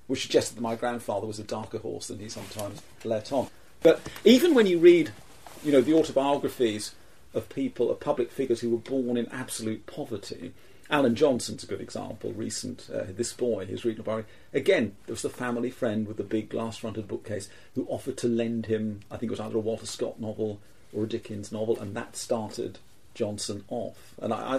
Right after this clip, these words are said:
I, I find this is, this is very, very common, this. So there's what you learn at school, there's what is lying around at home, and then, of course, there's the public library. Absolutely crucial. In my case, absolutely crucial.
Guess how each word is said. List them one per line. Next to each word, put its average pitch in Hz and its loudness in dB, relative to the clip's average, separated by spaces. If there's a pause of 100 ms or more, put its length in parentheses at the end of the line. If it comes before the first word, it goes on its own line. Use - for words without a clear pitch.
I, 139 0
I - -2
find 156 -6
this 120 -4
is, 120 -6
this - -6
is 117 -8
very, 151 -2
very 147 -4
common, 131 -8
this. - -14 (300)
So 135 2
there's 147 4
what 226 2
you 196 0
learn 190 4
at 147 2
school, 104 -4 (320)
there's 113 2
what 147 0 (100)
is 127 -2
lying 127 0
around 107 -4
at 101 -6
home, 98 -6 (200)
and 107 -4
then, 120 2
of 107 -2
course, - -8 (280)
there's - -6
the 123 -4
public - -10
library. 135 -6 (260)
Absolutely 147 0
crucial. - -6
In 117 0
my 147 2
case, - -6 (400)
absolutely 127 -4
crucial. - -12